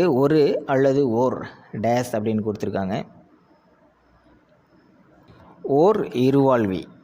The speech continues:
இருவாழ்விகளுக்கான எடுத்துக்காட்டுகள் நம்ம பார்த்தோம். தவளை, தேரை, சாலமண்டர்,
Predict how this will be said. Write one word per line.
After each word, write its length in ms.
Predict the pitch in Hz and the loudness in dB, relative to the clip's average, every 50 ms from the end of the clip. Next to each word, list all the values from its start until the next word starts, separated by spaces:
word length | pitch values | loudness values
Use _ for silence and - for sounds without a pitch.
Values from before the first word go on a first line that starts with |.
| _ _ _ _ _ _ _ _ _ _ _ _ - - - - - _ - _ _ _ _ - - - - - _ - _ - _ _ - - - _ _ - - _ _ _ _ _ _ _ _ _ _ 330 _ - _ _ _ _ _ _ _ 311 _ _ _ _ _ - - - - - - - - - _ _ - | _ _ _ _ _ _ _ _ _ _ _ _ -20 -20 -20 -20 -20 _ -20 _ _ _ _ -20 -20 -20 -20 -20 _ -20 _ -20 _ _ -20 -20 -20 _ _ -20 -20 _ _ _ _ _ _ _ _ _ _ _ _ -20 _ _ _ _ _ _ _ _ _ _ _ _ _ -20 -20 -20 -20 -20 -20 -20 -20 -20 _ _ 2
இருவாழ்விகளுக்கான 960 | 185 196 208 220 208 202 196 190 180 185 180 185 175 175 165 175 165 165 160 | 4 6 6 6 6 6 6 4 4 4 6 6 4 4 2 2 2 2 2
எடுத்துக்காட்டுகள் 680 | 151 147 147 - 170 143 147 143 135 143 139 139 135 | 2 0 0 0 2 2 2 2 2 2 2 2 2
நம்ம 140 | 131 127 123 | 2 0 0
பார்த்தோம். 460 | 113 127 123 123 123 - 127 120 107 - - - - - _ - - - - - | 0 0 -2 -2 0 -2 -2 -2 -2 -4 -8 -18 -20 -20 _ -20 -20 -20 -8 -4
தவளை, 360 | - 131 135 143 147 147 156 170 180 165 - - | 0 0 2 2 4 4 4 2 0 -2 -4 -4
தேரை, 400 | - 147 135 135 139 135 139 151 165 165 - - | 0 2 4 4 4 4 4 2 2 0 0 -2
சாலமண்டர், 640 | - 135 131 135 143 139 135 135 135 131 151 196 240 | 0 2 2 2 2 2 2 2 2 2 2 2 2